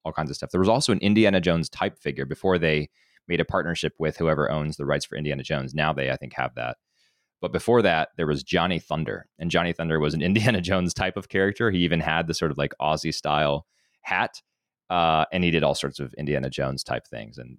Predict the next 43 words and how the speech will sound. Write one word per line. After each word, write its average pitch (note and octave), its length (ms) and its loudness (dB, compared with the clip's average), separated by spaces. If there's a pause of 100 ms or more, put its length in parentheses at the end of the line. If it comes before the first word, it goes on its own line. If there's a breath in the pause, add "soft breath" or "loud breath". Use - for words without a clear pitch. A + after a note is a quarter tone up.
those C2+ 180 -8
kits - 200 -12
were C#2 80 -6
really A1 200 -6
fun. - 280 -14
He C2 100 -12
would, B1+ 100 -8
you B1+ 80 -10
know, A#1+ 120 -10
go, B1 280 -10 (400)
I B1 80 -8
don't A1+ 80 -6
know, B1+ 100 -6
go F2+ 160 2
raid E2 380 4
an D#2+ 80 0
Egyptian D2+ 480 -2
sphinx C#2+ 520 -2
or C#2+ 120 -2
a C#2+ 80 0
great - 320 -6
pyramid C2+ 520 -2
or - 60 -14
something - 260 -16
like A#1 120 -12
that, B1 260 -6
and C2 180 -12
barely D#2+ 280 2
lived D2+ 160 -2
to C#2+ 80 -8
tell C#2+ 180 0
the C2+ 100 -8
tale. B1+ 400 -4
And C2+ 100 -6
there B1+ 80 -8
were C#2 60 -4
snakes - 360 -8
involved B1 520 -8
and - 140 -16
scorpions A1+ 640 -10
and - 80 -20
all - 140 -20
that. - 80 -20